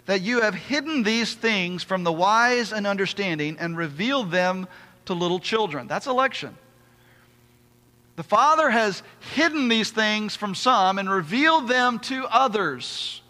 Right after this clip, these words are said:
And then in verse twenty-eight, three verses later, he says,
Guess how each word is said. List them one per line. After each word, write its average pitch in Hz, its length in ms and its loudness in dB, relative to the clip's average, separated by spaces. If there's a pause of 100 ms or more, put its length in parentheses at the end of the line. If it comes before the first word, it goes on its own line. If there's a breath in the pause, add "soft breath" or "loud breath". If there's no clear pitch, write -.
(1120 soft breath)
And 147 100 -8
then 208 140 0
in 202 80 -4
verse 196 240 0
twenty-eight, 196 600 0
three 202 140 -4
verses 214 380 -2
later, 160 480 0
he 160 80 -6
says, 165 520 -2